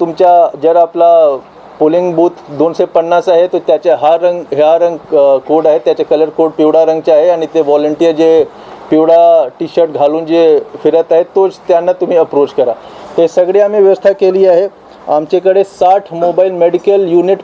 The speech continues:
पण तैनात आहे. आमच्याकडे एकशे दोन ॲम्ब्युलन्स, एकशे तीन ॲम्ब्युलन्सेस पण आम्ही पूर्ण जिल्ह्यामध्ये वेगळे वेगळे, अ, लोकेशनवर उभे केलं आहे. जर कोणी आजारी पडले तर मोबाईल मेडिकल युनिट किंवा ॲम्ब्युलन्स तत्काळ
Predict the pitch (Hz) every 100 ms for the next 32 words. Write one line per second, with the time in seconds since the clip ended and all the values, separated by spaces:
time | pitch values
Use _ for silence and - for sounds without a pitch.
0 | - 190 185 185 175 175 180 165 190 196
1 | - - 143 139 165 165 180 160 175 170
2 | 190 180 147 180 185 165 165 170 165 175
3 | 165 185 - 202 190 180 170 170 165 185
4 | - 185 175 175 170 170 170 160 165 170
5 | 165 160 175 160 - - - - 151 160
6 | 165 170 170 170 165 147 127 - 135 131
7 | 131 147 165 147 170 165 160 160 151 156
8 | 160 165 156 156 143 175 - - 139 156
9 | 156 170 170 170 160 160 175 175 170 175
10 | 175 160 156 170 170 165 160 175 170 160
11 | 175 165 170 160 147 151 170 - 165 -
12 | 165